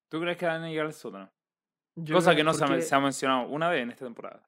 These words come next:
Speaker 2: se mencionó esta tempora-, se mencionó en esta temporada, pero,
Speaker 1: Ujú.
Speaker 2: pero Eren dijo como, "Yo puedo llegar y escaparme para allá". Yo creo que, yo creo que ese va a ser el gran objetivo para el, para el final, como, weón, va a ser una misión de escape, se va a ir mi casa, Armin y, y Ye-, y Eren, weón, y se van a ir en un caballito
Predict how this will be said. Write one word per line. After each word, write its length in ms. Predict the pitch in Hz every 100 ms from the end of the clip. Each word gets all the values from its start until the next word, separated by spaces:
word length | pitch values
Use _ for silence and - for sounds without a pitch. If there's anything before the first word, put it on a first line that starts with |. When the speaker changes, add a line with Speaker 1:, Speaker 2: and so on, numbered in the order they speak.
| -
Speaker 2:
se 100 | 170
mencionó 400 | 170 165 180 202
esta 160 | 196 214
tempora-, 280 | 208 202 160
se 80 | 165
mencionó 440 | 165 160 160 160
en 60 | 175
esta 160 | 180
temporada, 400 | 202 190 202 175
pero, 220 | 165 151 147
Speaker 1:
Ujú. 80 | 135
Speaker 2:
pero 260 | 160 156 160
Eren 160 | 185 185
dijo 180 | 190
como, 200 | 175 156
"Yo 160 | 147 160
puedo 160 | 170 175
llegar 300 | 160 156 170
y 140 | 165
escaparme 400 | 170 156 156 160 160
para 180 | 165
allá". 60 | 160 - _ _ _
Yo 120 | 156 160
creo 160 | 175
que, 320 | 170 175 170 -
yo 200 | 156 151
creo 140 | 160
que 560 | 156 156 147 147 147 139
ese 200 | 165 151
va 40 | 170
a 40 |
ser 100 | 165
el 160 | 160 151
gran 140 | 151 156
objetivo 400 | 156 165 165 160
para 140 | 151
el, 220 | 143 135 _
para 120 | - 147
el 60 |
final, 240 | 151 143 135
como, 260 | 143 139
weón, 280 | 139 143 139 _ -
va 60 | 143
a 20 |
ser 140 | 160
una 100 | 160
misión 300 | 151 - 165
de 60 | 151
escape, 360 | - 170 170
se 120 | 180 156
va 20 |
a 40 |
ir 60 | 156
mi 140 | 156
casa, 340 | 156 160 - 156
Armin 240 | 160 165
y, 200 | 160 151 143 147 147
y 40 |
Ye-, 200 | 151 165
y 220 | 160 147 151
Eren, 420 | 170 185 196 220
weón, 220 | 208 214
y 60 | 180
se 100 | 165
van 60 |
a 40 | 160
ir 60 |
en 300 | 156 147 139
un 80 | 139
caballito 500 | - 139 143 196 240